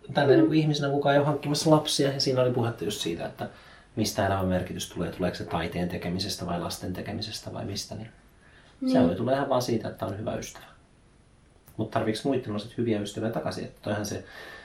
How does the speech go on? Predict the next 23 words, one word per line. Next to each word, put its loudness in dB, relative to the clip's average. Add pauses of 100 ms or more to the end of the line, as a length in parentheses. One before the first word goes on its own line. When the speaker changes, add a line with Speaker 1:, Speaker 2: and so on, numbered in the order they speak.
(100)
Speaker 1:
sehän 4
siinä 4
Judissa 2
oli, -4
että -8
se 0
oli 4
varmaan 4
niinku -4
käytännön 0
tasolla -8
tosi -8
hyvä -6
ystävä. -8 (640)
Speaker 2:
Niin. -2 (600)
Speaker 1:
Ää, 2
mut -2
sit, -8 (460)
jos 0
ei 0
se -2
niinku -2
vastannut 0